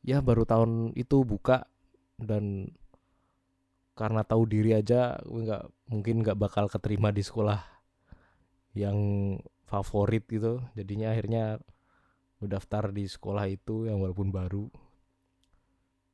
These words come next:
Jadi debut, eh, deb-, <laughs> debut lah. Jadi apa ya, gue jadi, jadi siswa angkatan pertama di sekolah itu akhirnya.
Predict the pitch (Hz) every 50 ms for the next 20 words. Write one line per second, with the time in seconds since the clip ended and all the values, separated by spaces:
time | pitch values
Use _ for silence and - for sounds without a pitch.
0 | _ - 95 95 95 92 95 98 87 90 - - 95 - - 101 - - 101 101
1 | 95 92 95 92 90 95 95 90 90 - - - - 104 101 - - _ _ _
2 | _ - 101 87 90 - - 101 95 - 90 92 87 - - _ _ - - _
3 | _ _ _ _ _ _ - 110 98 92 101 107 104 101 - - - 107 107 104
4 | - - - - - - - _ _ _ 127 123 120 117 104 104 107 104 101 104
5 | 107 95 104 104 101 101 98 101 98 101 98 98 98 - _ _ _ _ - -
6 | 110 - - - 110 107 107 104 104 101 101 98 95 - - - - _ _ _
7 | - - 127 - 107 104 - 110 110 104 - 104 - - 98 101 107 104 107 101
8 | 107 101 - 107 104 101 98 98 101 - - 107 110 120 - _ _ 107 101 104
9 | 101 101 104 104 110 123